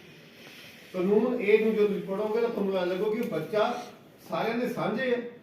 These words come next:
ਧੀ ਪੁੱਤ ਸਾਰਿਆਂ ਦਾ ਸਾਂਝਾ ਹੈ, ਤੇ ਸਾਨੂੰ ਉਵੇਂ ਡੀਲ ਕਰਨਾ ਪੈਣਾ। ਸਾਰਿਆਂ ਨਾਲੋਂ ਪਹਿਲਾਂ ਪ੍ਰਾਇੋਰਟੀ ਦੇਣੀ ਹੈ ਉਹਦੀ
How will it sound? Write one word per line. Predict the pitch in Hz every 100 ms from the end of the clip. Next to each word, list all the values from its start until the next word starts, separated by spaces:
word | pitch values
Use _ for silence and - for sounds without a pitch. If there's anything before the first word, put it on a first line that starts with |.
| - - - -
ਧੀ | 196 180 175
ਪੁੱਤ | 214 214 -
ਸਾਰਿਆਂ | 175 202 202
ਦਾ |
ਸਾਂਝਾ | 208 175 190 220
ਹੈ, | 220
ਤੇ | 220 -
ਸਾਨੂੰ | - 190 208
ਉਵੇਂ | 190 214 214
ਡੀਲ | 202 180
ਕਰਨਾ | 160 147 143
ਪੈਣਾ। | - - - - - - - -
ਸਾਰਿਆਂ | 175 226 240
ਨਾਲੋਂ | 240
ਪਹਿਲਾਂ | 233 214 226 208
ਪ੍ਰਾਇੋਰਟੀ | 190 185 185 202
ਦੇਣੀ | 175 185 196 208
ਹੈ | 214
ਉਹਦੀ | 190 185 220 247